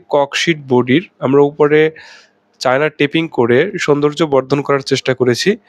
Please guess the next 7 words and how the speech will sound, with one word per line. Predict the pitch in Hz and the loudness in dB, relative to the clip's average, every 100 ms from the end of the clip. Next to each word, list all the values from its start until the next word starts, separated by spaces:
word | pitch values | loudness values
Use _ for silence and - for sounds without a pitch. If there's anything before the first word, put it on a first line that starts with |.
| - - - _ | -20 -20 -20 _
ককশিট | 147 143 - 175 | -4 -2 -2 -2
বডি | 151 151 | 0 0
হলেও | 147 139 147 | 0 2 2
এটা | - | 2
অনেক | 131 127 127 | 0 -2 0
মজবুত | 123 120 139 151 | 0 0 -2 0
হবে। | 156 165 170 | 0 0 -2